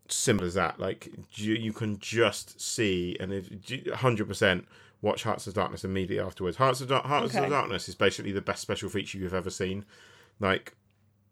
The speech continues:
Speaker 1: like, you can see how hard it was to make Apocalypse Now when you watch it, because they've done everything physically.
Speaker 2: Yeah.
Speaker 1: Like, you look at the special effects, the fucking helicopter flyover scene that I'm sure you're familiar with is just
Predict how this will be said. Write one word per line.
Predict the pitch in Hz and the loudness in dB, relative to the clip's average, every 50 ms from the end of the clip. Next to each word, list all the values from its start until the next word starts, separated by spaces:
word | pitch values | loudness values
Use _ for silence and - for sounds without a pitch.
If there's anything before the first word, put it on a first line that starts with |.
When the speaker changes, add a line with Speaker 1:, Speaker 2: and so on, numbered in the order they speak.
| _ _ _ _ _ _ _ _ - - - | _ _ _ _ _ _ _ _ -10 -2 4
Speaker 1:
like, | 107 107 101 - - - | 4 4 4 4 0 -4
you | 117 110 110 | -2 -2 0
can | 107 - 120 113 104 | 0 2 0 0 2
see | - - - - - 135 120 110 101 92 90 90 90 - _ - - _ - - - | 0 0 -2 0 2 2 2 2 2 0 -2 -4 -6 -8 _ -20 -20 _ -16 -10 -6
how | - 123 110 104 101 98 95 | -2 0 4 4 6 4 4
hard | - - 113 107 98 92 87 87 85 82 - - | 4 2 2 4 4 4 4 2 -2 -4 -6 -6
it | 95 95 - | -6 -4 0
was | 92 95 92 90 - | 0 0 0 0 -2
to | 95 | -4
make | 95 92 90 87 | -4 -4 -4 -6
Apocalypse | - - - 87 - - 90 87 - 98 | -6 -4 -6 -4 -4 -4 -6 -6 -4 -2
Now | 95 85 82 | -2 -2 -2
when | 82 87 87 87 | -2 -2 -2 -2
you | 87 87 | -2 0
watch | 87 90 - - - | 0 0 -2 -2 -4
it, | - 85 - - - - - - _ - | -4 -4 -4 -6 -10 -20 -20 -20 _ -10
because | - - - 101 85 | -6 -4 -2 -2 0
they've | 92 90 - | 0 -2 0
done | - 87 85 | 0 -2 -2
everything | 85 80 90 82 - 87 78 | -2 -6 -8 -10 -14 -12 -8
physically. | - 85 73 - - - - - - - - - | -8 -8 -8 -8 -10 -10 -10 -10 -10 -12 -12 -6
Speaker 2:
Yeah. | - 208 208 196 185 | -2 2 4 4 4
Speaker 1:
Like, | - - | 4 4
you | 98 98 | 2 2
look | 95 95 - | 2 2 0
at | - | -4
the | - | -6
special | - - 95 - - 95 | -4 -4 -4 -2 -4 -4
effects, | 87 - 101 90 - - - | 0 0 0 0 0 -2 -8
the | - - 90 | -12 -12 -14
fucking | - 87 95 - - 92 92 | -14 -14 -14 -12 -10 -6 -2
helicopter | 95 95 92 87 92 85 - 98 | 0 0 0 0 -2 -4 -8 -8
flyover | - - 104 101 98 95 92 98 | -6 -2 -2 0 0 0 -2 -4
scene | - - 98 92 92 | -6 -4 -4 -2 -2
that | 92 - | -4 -4
I'm | - 90 | -6 -8
sure | - - - 107 95 92 | -10 -4 -2 0 2 2
you're | 90 90 | 0 -2
familiar | - - 95 92 92 90 87 87 | -4 -2 -2 0 0 0 0 -2
with | 87 87 82 - - - - - _ _ _ - | -2 -4 -6 -8 -14 -20 -20 -20 _ _ _ -6
is | 92 - - | -6 -6 -6
just | _ - - - 113 110 87 82 - - - - | _ -6 0 4 6 6 4 4 0 -10 -14 -16